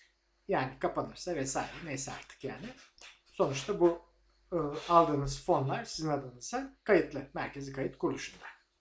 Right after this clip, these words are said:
Daha sonra buna benzer videolar yapıp da bu, e, yatırım fonları detaylarına biraz daha gireceğiz.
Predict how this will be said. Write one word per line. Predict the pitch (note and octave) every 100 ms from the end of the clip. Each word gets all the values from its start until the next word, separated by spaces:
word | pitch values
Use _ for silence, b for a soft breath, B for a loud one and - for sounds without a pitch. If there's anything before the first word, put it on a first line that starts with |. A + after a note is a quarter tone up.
| _ _ _ _ _ _ _ _ _ _ - - - F3
Daha | D#3+ D#3
sonra | - D3 D3 G#3
buna | E3+ D3
benzer | C#3+ C#3 C#3+ C#3
videolar | C#3+ D3 C#3
yapıp | C3+ C3+ C3+ -
da | G#3+ G#3
bu, | D#3+ D#3 - -
e, | D3 C#3
yatırım | C#3+ D3 D3 C#3
fonları | C3+ B2+ A2+ A2+
detaylarına | D#3 D#3+ D3+ D3+ D3+
biraz | D3 C#3
daha | C3+ C3+
gireceğiz. | C3+ C3 C3+ - - - -